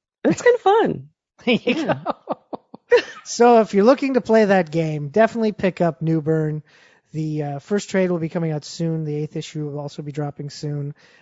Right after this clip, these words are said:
Speaker 2: Uh, check 'em out through Image Comics. Uh, again, one of my favorite Chip books ever, Chip Zdarsky books ever, definitely. We've come to the end of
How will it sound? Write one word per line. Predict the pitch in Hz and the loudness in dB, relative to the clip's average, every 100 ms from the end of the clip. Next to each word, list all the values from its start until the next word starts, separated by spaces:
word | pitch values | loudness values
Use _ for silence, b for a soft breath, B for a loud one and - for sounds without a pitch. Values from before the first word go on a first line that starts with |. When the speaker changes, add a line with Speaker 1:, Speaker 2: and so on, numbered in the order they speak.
| _ | _
Speaker 2:
Uh, | 156 147 143 | -12 -10 -8
check | - 180 | -4 -4
'em | 170 | -2
out | 165 160 | -2 -4
through | - 165 | -6 -6
Image | 170 160 | -4 -6
Comics. | - 180 180 170 - - - b b b _ | -4 -2 -2 -4 -10 -14 -16 b b b _
Uh, | 175 151 151 - - | -16 -14 -14 -16 -10
again, | 170 185 165 151 | -2 0 0 -4
one | 185 185 | -4 -2
of | |
my | 170 165 | -2 -4
favorite | - 170 156 156 - | -4 -4 -2 -4 -6
Chip | - 147 - | -10 -10 -12
books | 135 - - - _ | -16 -16 -18 -18 _
ever, | 143 147 | -14 -12
Chip | - 143 | -14 -12
Zdarsky | 151 143 143 151 | -10 -8 -10 -12
books | 135 127 - | -14 -14 -16
ever, | 131 _ _ _ | -18 _ _ _
definitely. | 147 - 165 - _ b b b b b 180 | -20 -20 -20 -20 _ b b b b b -2
We've | 185 | 2
come | 269 | 2
to | 254 | 2
the | 233 | 4
end | 233 233 233 226 233 | 4 4 2 -2 -4
of | 269 294 277 220 180 151 139 | 0 2 4 2 0 -4 -8